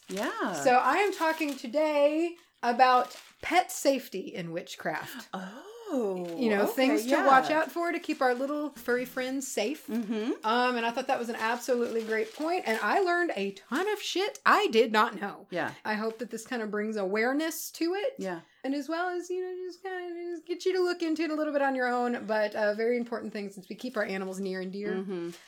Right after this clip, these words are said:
Speaker 2: I'm very excited to talk about it.
Speaker 1: I, if I, if I remember correctly, we're talking about how dogs can eat, like, raw chicken.
Speaker 2: Yeah.
Speaker 1: And they don't have, there's no fear of sal-,
Speaker 2: Yeah.
Speaker 1: salmonella for dogs,
Speaker 2: Yeah.
Speaker 1: right? Because they are different than us.
Speaker 2: Yes.
Speaker 1: And I feel like sometimes people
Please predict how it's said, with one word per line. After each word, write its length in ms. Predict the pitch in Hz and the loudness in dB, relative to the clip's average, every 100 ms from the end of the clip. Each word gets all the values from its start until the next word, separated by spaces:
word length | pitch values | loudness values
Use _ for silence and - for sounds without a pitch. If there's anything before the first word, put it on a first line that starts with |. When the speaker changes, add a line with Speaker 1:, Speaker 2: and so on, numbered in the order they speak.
| - | -14
Speaker 2:
I'm 160 | 214 226 | -10 -6
very 220 | 294 349 | -6 -8
excited 300 | 349 330 330 | -8 -10 -10
to 60 | 302 | -10
talk 140 | 339 | -12
about 220 | 311 247 | -8 -8
it. 100 | 233 - - | -8 -12 -12
Speaker 1:
I, 60 | - - | -10 -8
if 200 | - 208 | -4 0
I, 80 | 196 | 0
if 180 | 196 190 | 0 0
I 20 | |
remember 260 | 185 185 165 | -2 -2 -4
correctly, 360 | 175 - 156 | -8 -8 -8
we're 80 | 151 | -8
talking 240 | 160 170 175 | -8 -8 -8
about 100 | 170 | -6
how 60 | |
dogs 360 | 165 156 175 - | -2 -2 -2 -8
can 200 | 185 160 180 | -10 -10 -8
eat, 240 | 170 - | -8 -6
like, 160 | 156 - | -6 -4
raw 180 | 180 214 | 0 0
chicken. 460 | 208 165 - - - - | -2 -8 -8 -10 -14 -6
Speaker 2:
Yeah. 240 | 233 220 175 - - - | 2 2 2 -6 -8 0
Speaker 1:
And 200 | 214 202 | 2 4
they 60 | |
don't 240 | 185 208 208 | 2 0 0
have, 320 | 208 185 170 | 2 2 4
there's 180 | 202 208 | 2 2
no 120 | 220 | -2
fear 260 | 214 175 180 | -4 -2 0
of 160 | 180 | -2
sal-, 160 | - - | -2 -4
Speaker 2:
Yeah. 100 | 170 - | -4 -8
Speaker 1:
salmonella 460 | - 143 151 262 214 | -10 -6 -2 -2 -2
for 80 | - | -2
dogs, 360 | 330 - - | 0 0 0
Speaker 2:
Yeah. 100 | 180 | 0
Speaker 1:
right? 160 | 170 - - | 0 -4 -6
Because 240 | 190 220 | -4 -4
they 180 | 180 180 | -4 -2
are 260 | 165 160 151 - | 0 -2 -6 -4
different 440 | 208 330 262 - 180 | 0 2 0 -2 -4
than 160 | 147 | -6
us. 280 | - - - | -6 -8 -4
Speaker 2:
Yes. 160 | 185 220 | 0 2
Speaker 1:
And 120 | 220 | 2
I 140 | - | 0
feel 280 | 214 233 254 | -4 -6 -2
like 200 | 302 - | 0 -2
sometimes 760 | - 202 254 302 - 240 233 - | -6 0 2 0 -4 -6 -6 -8
people 600 | - 247 196 180 170 | -8 -8 -6 -6 -6